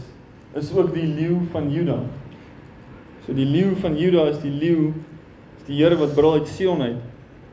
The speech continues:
En hy verhef sy stem uit Jerusalem. Laaste punt, let op dat Joël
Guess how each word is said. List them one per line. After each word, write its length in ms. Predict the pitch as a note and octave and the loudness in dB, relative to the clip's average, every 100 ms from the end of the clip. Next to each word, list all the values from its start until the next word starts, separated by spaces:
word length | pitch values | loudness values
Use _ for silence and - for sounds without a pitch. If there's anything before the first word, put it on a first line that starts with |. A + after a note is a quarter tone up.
| - - - - | -20 -20 -18 -2
En 80 | C3+ | 2
hy 60 | E3 | 2
verhef 380 | E3 D3+ D#3 - | 2 4 4 4
sy 140 | - F3 | 0 -2
stem 460 | E3+ - F#3 F3+ F3 | -2 -2 0 0 -2
uit 240 | - D#3 | -4 -2
Jerusalem. 540 | D3+ D3+ D3 D#3+ C3 A#2+ - - - - - - - - - | 0 0 0 0 0 -2 -6 -14 -20 -20 -20 -20 -20 -20 -4
Laaste 400 | C3+ D#3 E3+ F#3 | 4 4 4 0
punt, 320 | F3 F3 D#3+ D#3 | 0 -2 -2 0
let 240 | F#3+ - | 2 4
op 160 | F#3 F3 | 2 2
dat 220 | D#3+ E3 - - - - - | 0 -2 -12 -20 -20 -20 -14
Joël 400 | D3 F3 A#3 | 2 6 6